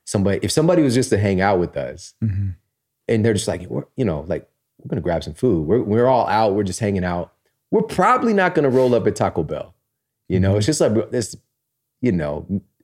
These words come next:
Speaker 1: we're gonna, we
Speaker 2: Yeah.
Speaker 1: might even have a Chihuahua with us and we're still not gonna roll up at Taco
Speaker 2: <laughs>
Speaker 1: Bell, you know?
Speaker 2: Yeah.
Speaker 1: But, you know, it's just the, the nature of the environment around
Speaker 2: Yeah.
Speaker 1: you. So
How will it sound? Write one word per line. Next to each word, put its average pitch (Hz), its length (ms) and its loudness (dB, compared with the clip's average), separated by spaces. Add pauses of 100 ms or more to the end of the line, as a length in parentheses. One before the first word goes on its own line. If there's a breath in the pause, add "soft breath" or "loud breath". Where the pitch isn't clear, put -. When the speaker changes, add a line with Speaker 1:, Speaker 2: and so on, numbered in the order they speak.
(160)
Speaker 1:
we're 113 100 0
gonna, 104 200 0
we 117 100 2
Speaker 2:
Yeah. 139 60 2
Speaker 1:
might 170 160 4
even 170 140 4
have 151 120 2
a 160 40 4
Chihuahua 214 440 2
with 180 220 0
us - 240 -12
and 113 100 2
we're 123 60 2
still 220 240 0
not 151 160 2
gonna 113 140 2
roll 101 200 4
up - 80 2
at 196 100 0
Taco - 260 2
Speaker 2:
<laughs> - 20 2
Speaker 1:
Bell, 95 320 2
you 95 100 -2
know? 95 220 0 (360 loud breath)
Speaker 2:
Yeah. 117 120 0
Speaker 1:
But, 110 480 0
you 120 120 0
know, 90 160 0
it's 98 120 0
just 135 280 0
the, 107 80 -2
the 98 220 -2
nature 101 340 0
of 87 40 0
the 87 100 0
environment 76 500 -8
around 71 200 -4
Speaker 2:
Yeah. 135 160 0
Speaker 1:
you. - 60 -8
So - 320 -6